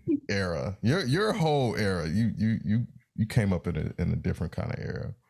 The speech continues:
But, um, but yo, man, I wanted to say this because you, you made me think about, um, a-, a-, you know, I'm thinking about at that time, like, I'm not thinking that you're getting anything from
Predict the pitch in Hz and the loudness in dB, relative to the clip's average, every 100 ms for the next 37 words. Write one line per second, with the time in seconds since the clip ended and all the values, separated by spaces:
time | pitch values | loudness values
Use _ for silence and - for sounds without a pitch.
0 | - - _ 98 95 90 85 78 82 - | -20 -20 _ 0 2 2 0 -2 -4 -8
1 | _ _ - - 139 120 139 110 101 104 | _ _ -12 -2 0 2 2 4 2 0
2 | - 101 107 139 165 147 - 127 123 90 | 2 2 4 4 2 0 0 0 0 0
3 | - - 98 90 82 - _ _ _ 98 | -4 -2 0 0 -2 -4 _ _ _ 2
4 | 113 127 - 104 104 117 139 127 - 107 | 4 4 2 4 4 2 2 0 0 -2
5 | 92 87 87 82 80 78 85 _ _ _ | -2 -2 0 0 0 -4 -6 _ _ _
6 | _ _ _ 85 82 80 78 76 73 _ | _ _ _ -2 0 -2 -4 -6 -12 _
7 | _ _ _ _ _ _ - 131 139 127 | _ _ _ _ _ _ -6 -6 -2 0
8 | 127 110 117 107 147 143 117 92 95 87 | 2 2 0 -2 0 0 0 0 -2 -2
9 | - 131 131 123 104 - 120 120 107 98 | -4 -4 0 -2 -2 -2 0 0 2 2
10 | 90 87 - _ _ 58 65 147 180 180 | 0 -4 -12 _ _ -6 -2 0 0 0
11 | 123 131 147 107 95 92 - 113 80 92 | -2 -2 0 2 2 2 0 0 2 2
12 | 101 92 87 82 - 73 65 60 73 - | 2 2 2 0 -2 -4 -4 -4 -6 -4
13 | 90 76 | -4 -4